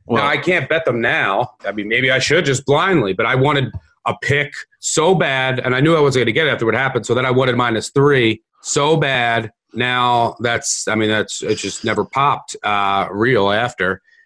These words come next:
Speaker 2: And now it's out to L S U five and a half.
Speaker 1: There's some six out there, is like at the FanDuels of the world, and, uh, and some, I think DraftKings actually popped a six and a half juice for there for a while. But I, I, listen, Jalen Hurts' longest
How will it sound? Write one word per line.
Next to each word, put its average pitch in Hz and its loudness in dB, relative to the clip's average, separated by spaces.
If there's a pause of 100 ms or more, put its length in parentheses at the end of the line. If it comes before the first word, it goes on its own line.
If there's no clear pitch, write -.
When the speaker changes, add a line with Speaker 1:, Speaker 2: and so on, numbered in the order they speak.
Speaker 2:
And 104 0
now 107 2
it's 107 -2
out 107 0
to 101 2
L 101 2
S 104 -4
U 104 0 (160)
five 110 -2
and 110 -2
a - -2
half. 110 -2 (200)
Speaker 1:
There's 117 0
some 110 0
six - 0
out 98 -2
there, 95 2
is 90 0
like 92 0
at 92 -2
the 98 -4
FanDuels 95 0
of 90 -4
the 90 -4
world, 90 0
and, 85 -2
uh, 85 -2
and 90 -8
some, 87 -6
I 85 -4
think 90 -8
DraftKings 87 -4
actually 80 -8 (420)
popped 98 -4
a - -4
six - -6
and 90 -6
a 82 -6
half 87 -6
juice 90 -10
for - -12
there 87 -8
for 87 -6
a 85 -4
while. 87 0 (260)
But 123 0
I, 123 0
I, - -8
listen, 127 0 (800)
Jalen 156 4
Hurts' 110 0
longest 95 0